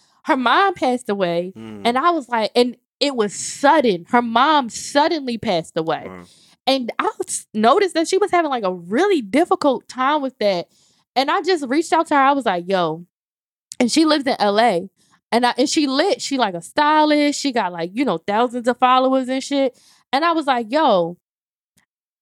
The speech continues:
Speaker 1: I'm sure that you have plenty of people in your corner.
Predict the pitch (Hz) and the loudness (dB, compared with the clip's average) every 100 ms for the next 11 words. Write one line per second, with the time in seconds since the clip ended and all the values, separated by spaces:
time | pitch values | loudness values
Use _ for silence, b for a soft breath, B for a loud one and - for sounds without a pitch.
0 | - 262 370 - - 294 233 190 190 262 | -6 -2 -2 -4 0 2 2 0 -2 0
1 | 233 165 156 - - - - 202 214 180 | 0 0 -4 -10 -20 -18 -4 0 0 0
2 | 170 190 160 151 147 156 165 143 131 | -2 -4 -6 -8 -8 -8 -6 -6 -8